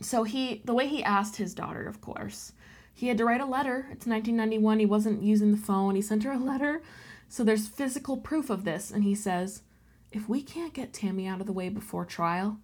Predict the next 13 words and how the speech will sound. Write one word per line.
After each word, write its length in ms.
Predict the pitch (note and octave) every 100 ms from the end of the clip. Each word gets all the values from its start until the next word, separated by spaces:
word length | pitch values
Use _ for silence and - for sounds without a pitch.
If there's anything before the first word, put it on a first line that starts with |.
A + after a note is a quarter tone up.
| - _ -
I 140 | E3+
stand 420 | G#3 G#3 E3 D3 C#3
to 60 |
lose 240 | D3+ D3+ -
a 60 |
lot." 380 | F2 D3+ - - _ _ _ _ _ _ _ _ _ _ _ -
Wow. 400 | E3 C3 D#3+ G3+ - _ _ _ _
That's 320 | - C4+ - -
really 560 | F#3 F#3 F#3 F#3 G#3+ - -
a 100 | G3
good 260 | G#3+ G#3+ -
point, 300 | C#3+ - -
Dad. 320 | B2 G#2+